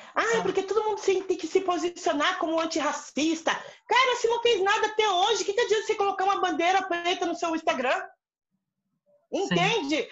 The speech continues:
Speaker 1: Não é assim, não é fazer porque todo mundo tá fazendo e fazer por fazer. Precisa ser programado, precisa ser organizado, porque esses ambientes adoecem. Existem muita, muitas pessoas com deficiência que elas estão doentes. Por quê?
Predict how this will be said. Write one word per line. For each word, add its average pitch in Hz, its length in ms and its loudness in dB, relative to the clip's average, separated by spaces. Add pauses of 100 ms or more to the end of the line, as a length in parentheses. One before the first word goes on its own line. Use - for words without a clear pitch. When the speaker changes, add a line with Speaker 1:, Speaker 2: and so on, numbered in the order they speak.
(120)
Speaker 1:
Não 381 160 0
é 440 180 4
assim, 415 380 0
não 359 160 0
é 403 180 2
fazer 381 360 0
porque 381 240 -2
todo 359 320 0
mundo 339 200 -2
tá 320 120 0
fazendo 294 520 0
e 339 80 -2
fazer 294 340 -2
por 320 200 -4
fazer. 220 500 -2 (500)
Precisa 381 520 2
ser 359 180 -2
programado, 339 720 0
precisa - 240 -6
ser 339 160 -2
organizado, 294 800 0
porque 277 320 -4 (240)
esses 339 320 0
ambientes 277 720 -2
adoecem. 277 1120 0 (340)
Existem 320 400 0
muita, 294 800 0
muitas 320 340 -4
pessoas - 520 -6
com 370 240 0
deficiência 320 640 -4
que 320 60 0
elas 311 120 -2
estão 311 340 -4
doentes. 311 840 0
Por 392 240 0
quê? 233 260 0